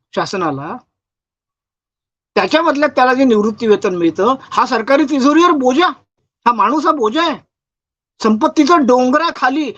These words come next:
हा, हा जो बोजा आहे संपत्तीच्या डोंगराचा निर्माण केलेला तुमच्या अर्थकारणाने,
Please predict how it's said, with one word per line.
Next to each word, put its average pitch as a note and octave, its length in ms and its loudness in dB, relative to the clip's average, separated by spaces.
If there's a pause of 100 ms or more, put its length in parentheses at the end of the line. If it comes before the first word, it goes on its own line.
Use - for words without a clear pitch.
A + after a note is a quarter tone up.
हा, B3+ 240 0 (100)
हा A3 220 0
जो D4 160 -4
बोजा B3 320 0
आहे B3+ 100 2
संपत्तीच्या A3 580 -2
डोंगराचा G3+ 460 0
निर्माण F#3+ 420 -2
केलेला F3+ 240 0
तुमच्या E3+ 360 -2
अर्थकारणाने, D3+ 760 -4